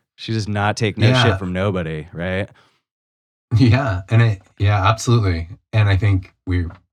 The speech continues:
Speaker 2: we're switching it up here on Shows with Friends for sure, but that you can definitely draw some interesting comparisons, especially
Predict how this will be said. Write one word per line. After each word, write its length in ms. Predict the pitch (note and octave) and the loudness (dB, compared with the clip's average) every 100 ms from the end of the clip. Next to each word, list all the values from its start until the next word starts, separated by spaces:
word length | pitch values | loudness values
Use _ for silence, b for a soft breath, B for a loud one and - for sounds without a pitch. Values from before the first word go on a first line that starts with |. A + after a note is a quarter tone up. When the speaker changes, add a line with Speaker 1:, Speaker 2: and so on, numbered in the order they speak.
| - | -10
Speaker 2:
we're 80 | F2+ | -8
switching 460 | - G2 F2+ G2+ | -6 -6 -2 0
it 100 | F#2 | 2
up 200 | F#2 F#2 | 2 0
here 280 | - F#2+ F2+ | -2 -2 0
on 120 | F2 | -2
Shows 300 | E2 F#2+ F#2 | -4 -4 -2
with 100 | F#2 | -4
Friends 380 | - F#2 F2+ G2+ | -6 -2 -2 -2
for 180 | - F#2 | -4 -8
sure, 360 | - F2+ F#2 G2+ | -6 -4 -2 -2
but 260 | F#2+ F2+ | -4 -6
that 100 | G#2 | -8
you 140 | - F2+ | -8 -6
can 140 | E2+ | -4
definitely 420 | F2 - F#2+ F2+ | -4 -2 0 0
draw 440 | E2 F#2 F2 E2 F2+ b b _ | -2 -4 -4 -6 -10 b b _
some 120 | G2+ | 0
interesting 400 | G#2+ G#2 - G#2+ | 0 0 -2 0
comparisons, 680 | F#2 F2 F2 E2 - E2 D#2 | 0 -2 -4 -6 -8 -10 -12
especially 640 | D#2 - F#2 - E2+ D#2 | -10 -8 -8 -6 -8 -10